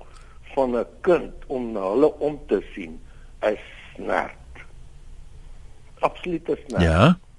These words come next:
Speaker 1: Daar is geen verpligting nie, want soos jy presies daar opgemerk het,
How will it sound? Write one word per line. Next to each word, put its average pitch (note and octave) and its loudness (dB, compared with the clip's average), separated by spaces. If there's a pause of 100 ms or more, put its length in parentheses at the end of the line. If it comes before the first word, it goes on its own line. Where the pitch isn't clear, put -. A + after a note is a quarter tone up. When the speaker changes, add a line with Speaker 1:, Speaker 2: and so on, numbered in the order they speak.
(720)
Speaker 1:
Daar D#3+ 2
is G3 -2
geen C4+ -4
verpligting C#3+ 2
nie, G#2+ -4 (340)
want B2 0 (160)
soos C3+ -6
jy E3 4
presies E3 -2
daar C3 6
opgemerk G2 -2
het, - -8